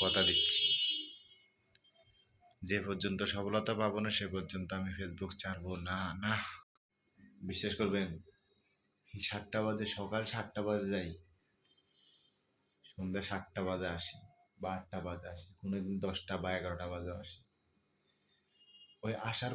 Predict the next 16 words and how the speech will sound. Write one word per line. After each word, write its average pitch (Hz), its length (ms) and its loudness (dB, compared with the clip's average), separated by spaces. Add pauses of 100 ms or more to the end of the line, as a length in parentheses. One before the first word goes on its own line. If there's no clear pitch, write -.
(120)
পরে 104 260 2 (1400)
টার্গেট 98 420 -2
থাকে 101 280 -4
যে 95 80 -2 (120)
একটা 90 220 -12 (100)
আটটা 95 360 -6
বা 98 160 -2
নয়টার 98 300 -2
ভিতরে 98 260 -6
একটা - 220 -6
ভিডিও 92 220 -2
আপলোড 87 320 -8
দিব 92 140 -4 (120)
Facebook-এ 92 460 -12 (320)
বা 95 80 -2 (120)
YouTube-এ। 92 400 -2